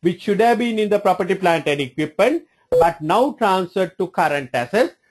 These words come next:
because you believe it will be sold within next one year.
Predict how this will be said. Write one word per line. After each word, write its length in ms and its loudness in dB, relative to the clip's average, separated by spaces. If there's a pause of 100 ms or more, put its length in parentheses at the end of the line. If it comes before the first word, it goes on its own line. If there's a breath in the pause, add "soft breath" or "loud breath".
(120)
because 300 0
you 140 -2
believe 540 2
it 140 -8
will 100 -4
be 160 -2
sold 340 -2
within 340 -4
next 260 -8
one 340 -6
year. 260 -20